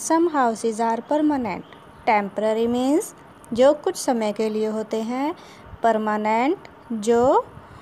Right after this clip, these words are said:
काफ़ी लंबे समय तक होते हैं। ठीक है, तो ये दो प्रकार के houses हमें यहाँ पर बताए गए हैं, temporary and permanent। People build houses according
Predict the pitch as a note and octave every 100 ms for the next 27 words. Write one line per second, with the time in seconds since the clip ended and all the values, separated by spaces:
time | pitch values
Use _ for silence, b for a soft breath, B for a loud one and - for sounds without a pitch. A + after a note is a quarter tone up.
0 | B B - - - - - B3 B3 D#4
1 | D4+ C4+ A#3+ A3+ A3+ G#3+ G3+ A#3+ D4 A#4
2 | - - - B3 A#3 F#3 - - - -
3 | B B B B B - - C#4+ F#4 A#3
4 | G3+ - - - A#3+ B3+ D4+ C4 A#3 -
5 | G#3+ G#3+ G3+ A#3 A3+ G#3 G#3+ A3 A3+ A3
6 | G#3+ G#3 G#3+ A3 G#3+ G#3+ F#3+ F#3 G3 G3
7 | A3+ C#4+ E4+ - G#3+ G#3 G3 G#3+ G#3+ A#3+
8 | E4+ G4+ - G#3 G#3 G#3+ E4 - - -
9 | D#4 D4 A#3 F#3+ F3 - - B B B
10 | B B B - E4+ - F#4 C#4+ D4 C#4+
11 | C#4 C#4 B3+ A3+ B3 A#3 - C4 B3+ D4
12 | D4 D4+